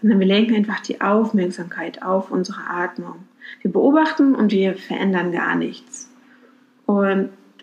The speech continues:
es reicht auch, wenn ihr da euch zum Beispiel mal fünf Minuten Zeit nehmt und genau einfach nur auf die Atmung achtet. Wenn ihr wollt, könnt ihr es natürlich länger machen. Was hilft, ist auch, wenn ihr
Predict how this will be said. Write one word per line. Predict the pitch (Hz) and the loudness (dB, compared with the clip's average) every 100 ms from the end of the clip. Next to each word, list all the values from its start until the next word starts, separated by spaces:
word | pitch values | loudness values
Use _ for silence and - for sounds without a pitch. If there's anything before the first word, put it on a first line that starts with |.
| _ - | _ -8
es | 214 233 | 0 2
reicht | 294 | 4
auch, | 320 247 | 2 4
wenn | 240 | 4
ihr | |
da | 208 190 | 4 0
euch | 208 | -2
zum | - | -2
Beispiel | 196 185 | -4 -4
mal | 185 | -4
fünf | - 254 254 | 0 2 4
Minuten | 208 196 196 180 - | 2 2 0 -8 -8
Zeit | 202 226 277 320 | -4 0 0 2
nehmt | 302 311 330 - - _ _ _ _ _ _ | 4 4 2 -4 -16 _ _ _ _ _ _
und | - 196 196 202 202 196 190 - - - - | -2 0 2 2 2 2 -2 -8 -14 -18 -6
genau | 208 190 190 | -2 0 0
einfach | 185 196 202 190 196 - - _ _ _ _ _ _ _ _ - | -2 -2 -2 -4 -4 -8 -14 _ _ _ _ _ _ _ _ 0
nur | 214 247 262 - | 4 6 4 2
auf | 208 - | -2 -2
die | 208 | -2
Atmung | 175 185 185 190 156 | 0 -2 -2 -2 -4
achtet. | - - - 180 226 - - - _ _ _ _ _ - | -6 -12 -8 -8 -8 -10 -16 -18 _ _ _ _ _ -4
Wenn | 190 | -2
ihr | 214 | -2
wollt, | 208 | -2
könnt | - 208 | 0 0
ihr | |
es | 208 | 0
natürlich | 190 190 - | -4 -4 0
länger | 285 294 | 2 4
machen. | 262 254 247 240 233 | 2 2 0 2 0
Was | 196 190 | -2 -4
hilft, | - 277 294 262 | 2 4 4 0
ist | 233 | -2
auch, | - 214 | -2 -2
wenn | 208 196 | -2 -2
ihr | 190 | -2